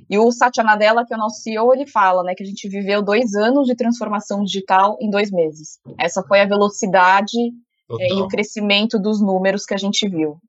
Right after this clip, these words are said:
Speaker 1: Exatamente isso. O que a gente tava prevendo crescer em dois meses, a gente viveu nesses últimos dois meses, né? Então, só pra vocês terem uma ideia, a gente passou de quarenta e quatro milhões de usuários ativos por dia no Teams, é, em março, pra setenta e cinco milhões no final de maio.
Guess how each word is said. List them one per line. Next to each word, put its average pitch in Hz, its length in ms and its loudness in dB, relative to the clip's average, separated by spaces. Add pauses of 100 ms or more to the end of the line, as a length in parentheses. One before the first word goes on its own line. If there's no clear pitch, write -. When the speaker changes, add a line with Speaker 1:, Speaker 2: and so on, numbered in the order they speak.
Speaker 1:
Exatamente 185 600 0
isso. 170 160 -8
O - 20 -16
que 190 80 2
a 180 40 2
gente 196 180 -6
tava 202 200 0
prevendo 196 460 0
crescer 240 280 0
em 208 80 -2
dois 202 200 -2
meses, 220 400 2
a 214 80 0
gente 214 240 -2
viveu 202 300 2
nesses 196 320 0
últimos 196 560 -2 (460)
dois 190 280 6
meses, 151 400 -2
né? 156 120 -4
Então, 190 320 4
só 190 160 0
pra 202 140 -2
vocês 220 240 -2
terem 208 180 0
uma 202 140 4
ideia, 202 460 4
a 220 80 -2
gente 214 240 -8
passou 202 280 -4
de 190 120 -6
quarenta 208 320 0
e 233 40 -2
quatro 214 360 -4
milhões 202 420 2
de 247 80 2
usuários 202 460 2
ativos 190 500 -4
por 196 180 -2
dia 180 300 2
no 190 160 0
Teams, 175 580 -6 (640)
é, 175 240 2
em 190 140 2
março, 247 580 2 (320)
pra 202 200 2
setenta 220 400 -2
e 233 40 0
cinco 226 300 -2
milhões 202 400 2
no 202 80 -6
final 190 260 0
de 190 120 -2
maio. 160 340 -4